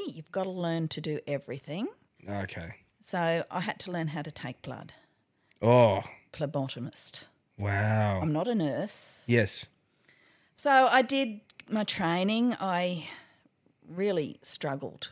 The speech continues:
Speaker 1: with that.
Speaker 2: Was it just f-, the, the whole side of having to draw blood, or was
Speaker 1: I
Speaker 2: it
Speaker 1: had
Speaker 2: just
Speaker 1: men faint on me.
Speaker 2: Oh,
Speaker 1: I had
Speaker 2: okay.
Speaker 1: men faint on me with their eyes open and they're grey, and I'm thinking, "I've killed him." And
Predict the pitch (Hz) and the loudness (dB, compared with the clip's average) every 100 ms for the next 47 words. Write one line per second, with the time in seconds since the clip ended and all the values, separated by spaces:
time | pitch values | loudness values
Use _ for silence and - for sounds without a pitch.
0 | _ - 127 117 151 302 - 123 123 135 | _ -16 -8 -6 -6 -4 2 4 4 2
1 | 135 - - - - - _ _ - - | 0 -4 -14 -16 -18 -20 _ _ -20 -20
2 | - - _ 110 107 107 95 - - - | -20 -20 _ 0 0 0 -4 -12 -8 -4
3 | 98 113 104 98 - - - 110 107 98 | 2 4 4 2 -6 -14 -2 2 4 2
4 | - 107 107 98 104 104 104 98 98 127 | 2 2 2 -2 -2 2 4 4 4 4
5 | 156 - 104 101 101 320 110 - 170 185 | 2 0 2 2 2 2 2 2 0 2
6 | 262 220 - 180 226 240 160 147 - - | 2 0 -4 -8 -6 -4 -6 -8 -10 -20
7 | _ _ 147 143 131 117 113 - - 240 | _ _ 2 4 4 2 2 2 2 4
8 | 220 220 320 302 - 190 233 208 151 151 | 4 4 2 0 -4 -6 -4 -4 -4 -4
9 | 170 180 180 202 233 254 233 160 151 160 | -4 -4 -4 -2 -2 -2 0 -2 -4 -4
10 | 165 170 180 185 160 170 285 - 147 190 | -2 -2 -2 2 6 6 4 0 0 0
11 | 214 214 196 214 214 - 254 370 349 123 | 0 -2 -4 -6 -8 -4 -4 -2 -4 -6
12 | - 151 190 185 175 | -6 -4 -2 -2 -4